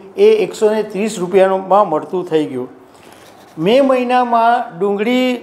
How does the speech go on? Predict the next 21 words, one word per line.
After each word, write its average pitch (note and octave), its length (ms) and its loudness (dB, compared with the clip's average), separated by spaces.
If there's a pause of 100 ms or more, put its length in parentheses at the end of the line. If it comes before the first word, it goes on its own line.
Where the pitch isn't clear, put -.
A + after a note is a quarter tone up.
(280)
પરની A3+ 380 2
જે A3+ 220 -2
નિકાસનો A3+ 600 -2
પ્રતિબંધ G#3+ 580 -4
હતો, F#3+ 520 2 (300)
એ G#3+ 160 4
સરકારે G#3 540 0
ઉઠાવી G3+ 500 -2
લીધો F3+ 320 -2
હતો F#3 460 -2 (100)
અને G3+ 220 -4
તે G#3 240 0
વખતે G#3+ 500 4
ડુંગળીના F#3+ 580 0
ભાવ F3+ 340 2
લગભગ E3+ 420 0
વીસથી E3+ 320 -10
પચીસ F3 420 -6
રૂપિયા F#3 240 2
ચાલતા E3+ 420 0
હતા, D#3+ 260 2